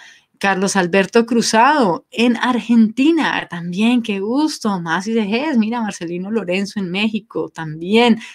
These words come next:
Delia Buri, hola, gusto saludarte. Irma González,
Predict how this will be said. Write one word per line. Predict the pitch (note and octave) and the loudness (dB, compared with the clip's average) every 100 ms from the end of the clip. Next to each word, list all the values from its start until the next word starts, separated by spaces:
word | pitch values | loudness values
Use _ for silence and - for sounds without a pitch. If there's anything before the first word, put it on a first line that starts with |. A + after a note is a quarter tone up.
| _ | _
Delia | - G3+ A3 A#3+ G3+ | -4 0 4 2 0
Buri, | E3+ G3 C#4+ D4+ F#3+ | -2 2 4 4 4
hola, | E3+ F3+ C4 G#3 | 0 0 0 0
gusto | F#3+ A3+ A3+ A#3 | -2 -6 -4 -6
saludarte. | A#3 G#3+ F#3+ G3 A3+ A3+ F#3+ - - | -4 -4 -4 -2 -2 -2 -10 -10 -8
Irma | C4 B3+ A#3+ | -6 0 0
González, | A3 G3 A3+ B3+ G3 - | -2 -4 -2 0 -2 -6